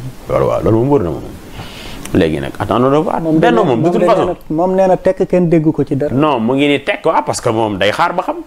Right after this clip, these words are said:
Speaker 1: Te xam nga ne Aly Ngouille Ndiaye, bu, apa, mo-, mouvement la yor. Ban envergure la Aly Ngouille Ndiaye am?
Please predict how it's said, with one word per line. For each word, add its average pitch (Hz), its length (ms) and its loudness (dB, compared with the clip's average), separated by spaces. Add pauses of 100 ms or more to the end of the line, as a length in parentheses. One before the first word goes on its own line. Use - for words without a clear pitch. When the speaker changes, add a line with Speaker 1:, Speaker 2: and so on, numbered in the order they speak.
(500)
Speaker 1:
Te - 60 -4
xam 98 160 -4
nga 87 80 -2
ne 78 160 -6
Aly 104 180 0
Ngouille 80 220 -2
Ndiaye, 69 320 -4
bu, 147 160 0 (160)
apa, - 240 -4 (160)
mo-, 185 240 -4
mouvement 196 440 4
la 101 120 2
yor. - 120 -4 (2000)
Ban 139 160 0
envergure 92 400 2
la - 80 0
Aly 123 140 0
Ngouille - 120 -2
Ndiaye 123 140 2
am? 165 100 -2